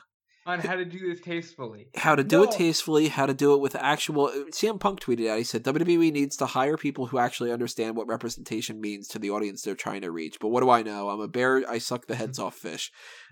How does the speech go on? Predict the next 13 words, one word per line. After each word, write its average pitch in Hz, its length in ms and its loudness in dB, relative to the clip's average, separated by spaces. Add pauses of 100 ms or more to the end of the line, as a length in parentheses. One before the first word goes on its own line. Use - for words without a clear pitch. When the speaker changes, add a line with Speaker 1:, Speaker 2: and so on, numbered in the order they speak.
(140)
Speaker 2:
Uh, 110 220 -10
that - 140 -6
was 170 140 0
Speaker 1:
<laughs> - 0 -
Speaker 2:
kinda - 180 -10
funny. - 200 -12 (420)
But, 151 100 2
like, 151 240 4 (420)
that's 175 340 4 (220)
a 127 140 6
real 156 800 8 (260)
legitimate 127 640 4
concern, 120 540 -2